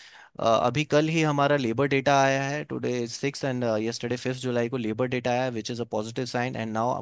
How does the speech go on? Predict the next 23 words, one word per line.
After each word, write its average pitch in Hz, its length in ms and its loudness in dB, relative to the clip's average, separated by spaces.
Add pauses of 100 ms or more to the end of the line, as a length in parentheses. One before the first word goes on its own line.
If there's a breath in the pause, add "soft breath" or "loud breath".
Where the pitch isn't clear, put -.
market 113 340 -2
is 113 100 -6
expected 127 460 -8
that 117 160 -4
सितंबर 127 500 -2
में 131 120 -4
जो 120 180 -6
फेड 110 160 -2
का 120 120 -4
मीट 113 220 -4
है 131 60 -4 (100)
उसमें 120 200 -4
रेट 104 320 -4
कट - 100 -6
होने 101 180 -6
के 110 100 -6 (100)
चांसेस 85 300 -8
हैं। 80 100 -14 (600 loud breath)
Once 170 180 4 (100)
the 170 60 8 (120)
rate 165 340 4
cut 214 180 6 (840)
comes, 151 320 4